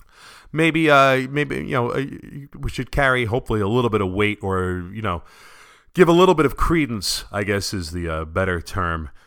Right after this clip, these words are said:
for, uh, maybe some of my analysis, some of my opinions, some of my thoughts that I offer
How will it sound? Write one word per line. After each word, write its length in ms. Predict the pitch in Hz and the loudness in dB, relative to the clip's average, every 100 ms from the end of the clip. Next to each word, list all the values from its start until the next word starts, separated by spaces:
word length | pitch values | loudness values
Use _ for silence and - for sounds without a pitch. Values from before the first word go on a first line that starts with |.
| _ | _
for, 340 | - 101 95 90 | -4 0 2 2
uh, 280 | 87 85 80 - - | 2 -2 -6 -14 -12
maybe 320 | 98 110 101 | -2 0 0
some 200 | 95 113 | -2 -2
of 100 | 107 | -2
my 160 | 92 90 | -2 -2
analysis, 680 | 87 87 90 90 - 95 85 | -2 -2 -2 -4 -6 -10 -8
some 200 | - 92 | -8 -6
of 80 | 87 | -4
my 140 | 85 | -6
opinions, 540 | 80 - 90 85 82 | -6 -8 -8 -8 -10
some 160 | - 90 | -10 -10
of 40 | |
my 140 | 85 82 | -8 -12
thoughts 500 | - 90 82 - - - _ - | -8 -6 -6 -10 -18 -20 _ -10
that 120 | 85 | -6
I 120 | 85 | -4
offer 580 | 95 98 98 92 82 | 0 0 2 -2 -4